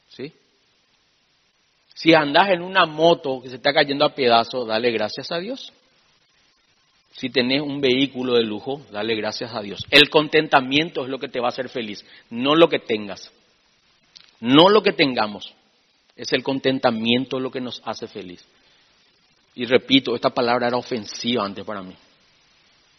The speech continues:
Ta-, tanto así que cuando comencé a, a entender que lo que yo necesitaba era contentamiento y no dinero, cuando le oraba a Dios, le oraba sin fe.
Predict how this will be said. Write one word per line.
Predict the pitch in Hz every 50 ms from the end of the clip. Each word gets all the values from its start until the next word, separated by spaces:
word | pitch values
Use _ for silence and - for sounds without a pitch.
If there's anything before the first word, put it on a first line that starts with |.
| _ _ _ _ _ _ _ _ _ _ _ _ _ _ _ _ _ _ _ _ _ _ _ _ _ _ _ _ _ _ _ _ _
Ta-, | - - - - - -
tanto | 147 143 156 175 165 165
así | 147 135 - 127
que | 127 135
cuando | 120 - 139 135 139 143
comencé | 135 147 143 143 131 120 - - 131
a, | 135 147 -
a | - 135
entender | 135 143 135 - 127 117 110 113 120 120
que | 113 131
lo | 127 131
que | 120 127 113
yo | 101 120 127
necesitaba | 143 160 156 - 180 151 143 - - 127 131 131
era | 131
contentamiento | - 139 139 139 139 143 139 135 113 107 110 113 120 131 123 135
y | 117
no | 110 113 120
dinero, | 123 123 113 107 104 104 110 120 120 - - - _ _ - - - _ _
cuando | 117 131 139 143 143 143
le | 143 143
oraba | 147 135 123 113 110 127 160 185 202 175
a | 143
Dios, | 123 120 135 160 196 190 - - - _ _ _ _ _ _ _ _ _ _
le | - 117
oraba | 135 135 123 120 120 127 127
sin | - 143 135 113
fe. | - - 104 90 -